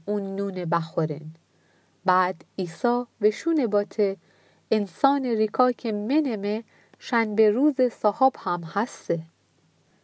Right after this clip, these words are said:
عیسی یه تا شنبه روز دیگه یهودیون عبادتگاه دله برده و مشغول درس هدائن بیه.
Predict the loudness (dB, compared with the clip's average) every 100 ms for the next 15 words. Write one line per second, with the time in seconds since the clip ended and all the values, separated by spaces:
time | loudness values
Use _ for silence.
0 | _ _ -6 -4 0 4 4 2 -2 2
1 | 2 4 0 0 -4 0 0 2 -2 0
2 | 0 0 -2 0 0 -4 -4 0 0 0
3 | -4 -2 -4 0 0 0 -2 0 2 4
4 | 2 -2 -4 0 0 2 0 2 2 2
5 | 0 -8 -6 -6 -8 _ -2 0 2 0
6 | -8 -6 0 2 2 0 -2 -4 -10 -10
7 | 0 2 2 0 -2 0 -2 -2 -8 -12